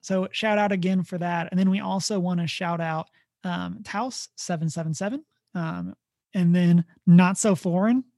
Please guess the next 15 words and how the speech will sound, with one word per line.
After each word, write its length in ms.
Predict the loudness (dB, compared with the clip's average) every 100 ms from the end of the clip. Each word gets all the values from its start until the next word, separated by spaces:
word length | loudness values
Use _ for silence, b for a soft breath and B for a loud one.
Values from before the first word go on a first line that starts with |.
| _
whoever 440 | 2 4 4 4 2
that 260 | 2 2
is. 380 | 0 0 -4 -4 -12 b b b b b b b _
And 240 | 6 6 6
then, 500 | 4 2 2 0 -2 b b _
while 400 | -2 0 0 0
it 140 | 0 2
did 160 | 2
not 400 | 2 2 -2 -6
show 280 | -4 -2 -2
up, 300 | 0 -2 -4 -12 _ _ _ _ _ -10
a 120 | -4
certain 300 | -2 0 0
Humar 480 | 2 2 4 4 2
Whittle 480 | 0 -2 -6 -8